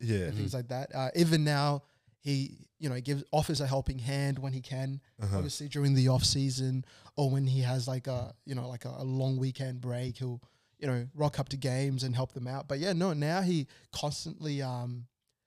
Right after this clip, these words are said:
Speaker 2: uh, consistently as well coaches his kids.
Speaker 3: Mm.
Speaker 2: Um, obviously, Bronny's about to head to college.
Speaker 1: Uh-huh.
Speaker 2: Uh, he's probably gonna, he, he's a pretty decent player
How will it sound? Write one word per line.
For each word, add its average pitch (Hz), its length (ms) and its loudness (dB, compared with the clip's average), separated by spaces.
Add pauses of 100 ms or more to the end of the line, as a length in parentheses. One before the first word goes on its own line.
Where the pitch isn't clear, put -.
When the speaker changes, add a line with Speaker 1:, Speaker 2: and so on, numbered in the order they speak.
(380)
Speaker 2:
uh, 127 160 -6
consistently 147 640 0
as 117 120 -2
well 139 400 -2
coaches 143 440 -2
his 127 120 -6
kids. 160 380 -6
Speaker 3:
Mm. 110 160 -4
Speaker 2:
Um, 127 400 0 (320)
obviously, 151 420 6
Bronny's 135 440 2
about 127 240 -2
to 131 80 -6
head 123 160 -2
to 120 80 -12
college. 139 600 0 (140)
Speaker 1:
Uh-huh. 95 320 -4
Speaker 2:
Uh, 123 200 -4
he's 123 180 2
probably 135 260 4
gonna, 127 240 2 (920)
he, 170 120 4
he's 190 140 10
a 190 40 6
pretty 175 260 4
decent 143 420 0
player 143 360 -2